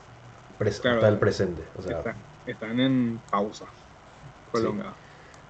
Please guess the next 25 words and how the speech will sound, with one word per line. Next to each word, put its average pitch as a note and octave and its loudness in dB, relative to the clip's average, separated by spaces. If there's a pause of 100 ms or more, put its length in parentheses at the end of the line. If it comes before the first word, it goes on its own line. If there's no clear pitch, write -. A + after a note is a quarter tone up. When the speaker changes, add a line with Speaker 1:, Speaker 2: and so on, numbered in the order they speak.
(140)
Speaker 1:
Y - -10
yo F#2 -4
no A#2 -2
sé G#2 -2
si G#2 0
de G#2+ 4
por G2+ 0
ahí. F#2+ -2 (400)
No, A2+ 0
realmente C3 4
no C3+ 8
les C3+ 6
veo. G#2 8
Eh, G2+ 2
eh, G#2+ -2
es G#2 -2
como, A#2+ 0
son B2 6
como D#3 8
muy C3+ 8
jóvenes, B2+ 8
pero B2 8
hacen B2+ 2
así, G#2 0 (120)
re B2+ 4